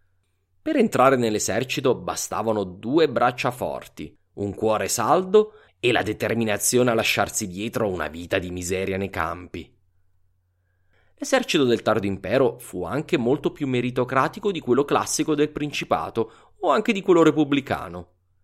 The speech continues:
Infatti, durante i secoli repubblicani e alto imperiali, tutte le cariche importanti erano appannaggio della solita classe di proprietari terrieri.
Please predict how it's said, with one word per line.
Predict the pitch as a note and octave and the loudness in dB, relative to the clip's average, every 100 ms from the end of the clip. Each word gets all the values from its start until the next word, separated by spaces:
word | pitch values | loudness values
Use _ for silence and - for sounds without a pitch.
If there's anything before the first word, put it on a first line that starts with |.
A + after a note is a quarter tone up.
| _ _ | _ _
Infatti, | C#4+ B3+ - D#2+ G#2+ | -4 0 -2 -2 -4
durante | G2 G#2 B2 D#3 | -2 0 0 0
i | G#2+ | -2
secoli | G#2 - B2 G2+ | -2 0 0 0
repubblicani | F#2 G2 F#2 F2+ F2+ G#2+ C#3 F#2+ | -2 -6 -8 -8 -6 -2 -2 -2
e | |
alto | F2 A#2+ B2+ | -4 -6 -4
imperiali, | G#2+ G#2 G2 E2 C#2+ F2+ A#2+ - _ _ | -4 -2 -4 -4 -10 -10 -12 -14 _ _
tutte | - A#3+ - F3+ | -10 -8 0 2
le | C#3+ | 2
cariche | B2 C#3 D#3+ C#3+ | 0 -2 -2 0
importanti | B2+ C3 A#2+ - E3 A3 - G#3+ | -2 -2 -6 -2 -4 -4 -4 -2
erano | A2 A2 | 0 0
appannaggio | G#2+ - G#2 G#2+ C3 E3 D#3+ | -2 -2 -6 -2 -2 -2 -2
della | D3 G2 | -2 -2
solita | G2 - B2 E3 F3 | -4 2 2 2 -2
classe | F3 G#2+ G2+ - A2 | 0 -2 0 -4 -4
di | B2+ | -4
proprietari | D3+ F#2 - F2+ | -2 0 -2 -4
terrieri. | F#2+ F#2+ F2 C#2+ D2+ F2+ - | -2 -2 -4 -8 -12 -12 -16